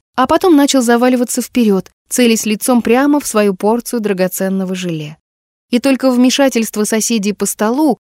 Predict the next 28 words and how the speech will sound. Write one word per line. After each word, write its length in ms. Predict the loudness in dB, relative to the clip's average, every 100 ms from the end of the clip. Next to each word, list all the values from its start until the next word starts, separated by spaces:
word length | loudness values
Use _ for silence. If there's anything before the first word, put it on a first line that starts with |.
| _
уберегло 640 | 0 2 2 2 2 2
настоящий 640 | 0 -2 -2 0 -2 -2
деликатес 580 | -4 -4 -4 -4 -4 -4 -12 _
от 160 | -4
соприкосновения 880 | -4 -4 -4 -2 -2 0 0 0 0
с 80 | -2
его 240 | -4 -4
бородой. 560 | -4 -4 -4 -8 -12 -16 _ _ _ _ _
Они 280 | -4 -2 -2
схватили 440 | -4 -6 -4 -4
мужчину 440 | -2 -4 -4 -4 -4
за 120 | -4
плечи 460 | -2 -2 -2 -6 -8 _
и 100 | -4
усадили 460 | -2 -2 -2 0 -2
ровно. 460 | -4 -10 -14 -20 _ _ _ _ _ -6
Все 180 | 0
это 160 | 2 2
выглядело 440 | 2 0 0 0
настолько 560 | 2 0 -2 -4 -2 -4
комично, 580 | -2 0 2 0 -2 -4 _
что 200 | -6 0
Неверфелл 460 | 2 2 0 0 2
не 120 | 2
удержалась 580 | 2 0 0 2 2 -2
от 100 | -4
сдавленного 500 | 0 0 0 -2 -4
смешка. 580 | -4 -6 -6 -12 -16